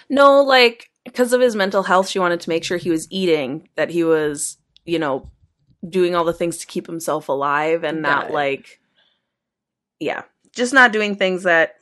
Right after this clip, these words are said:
Speaker 1: may be an issue.
Speaker 2: Okay.
Speaker 1: So she was also trying to give him some freedom at that time, too, because she's just like, "Well, he"
Speaker 2: Just keep talking.
Speaker 1: I can't hear anything.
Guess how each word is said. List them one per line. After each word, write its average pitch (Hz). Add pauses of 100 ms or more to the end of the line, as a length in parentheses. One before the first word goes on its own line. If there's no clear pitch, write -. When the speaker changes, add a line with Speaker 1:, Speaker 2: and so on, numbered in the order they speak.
(200)
Speaker 1:
may 175
be 151 (1600)
an 175
issue. 147 (300)
Speaker 2:
Okay. 196 (280)
Speaker 1:
So 214 (540)
she -
was 214
also 202
trying 202
to 190
give 180
him 175
some 147
freedom 165
at 185
that 185
time, 208
too, 185
because 170
she's 147
just -
like, 143
"Well, 151
he" 196 (2750)
Speaker 2:
Just -
keep 349
talking. 320 (460)
Speaker 1:
I 202
can't 233
hear 247
anything. 160